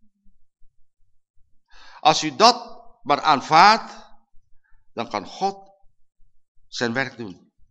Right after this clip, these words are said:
Werk hem niet tegen.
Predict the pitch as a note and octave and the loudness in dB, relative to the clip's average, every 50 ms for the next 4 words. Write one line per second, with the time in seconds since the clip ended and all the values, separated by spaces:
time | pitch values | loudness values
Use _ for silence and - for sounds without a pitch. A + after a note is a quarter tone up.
0 | _ _ _ - - - - - - _ _ - - - - - _ _ - - | _ _ _ -20 -20 -20 -20 -20 -20 _ _ -20 -20 -20 -20 -20 _ _ -20 -20
1 | - - - - _ - - B2+ F3+ G3+ G3+ G3 G3 F#3 F3 E3+ D3+ E3+ A3+ B3+ | -20 -20 -20 -20 _ -12 0 4 6 6 6 6 4 2 2 2 2 2 2 2
2 | B3 B3+ G#3+ A3+ A3+ A3+ G#3 C#3+ A#2+ E2+ - - | 2 4 4 4 4 4 2 -2 -6 -10 -12 -16